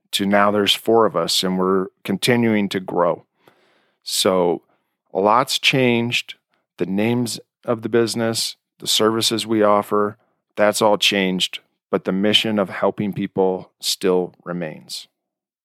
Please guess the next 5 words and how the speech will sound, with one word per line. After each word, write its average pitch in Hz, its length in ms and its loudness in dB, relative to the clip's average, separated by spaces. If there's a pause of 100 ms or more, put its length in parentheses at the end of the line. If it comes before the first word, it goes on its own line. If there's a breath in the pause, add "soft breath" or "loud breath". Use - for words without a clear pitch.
(1700)
At 92 220 -2
Biz 131 220 2
Account 131 340 -2
Pros, 120 500 0
we 117 460 -2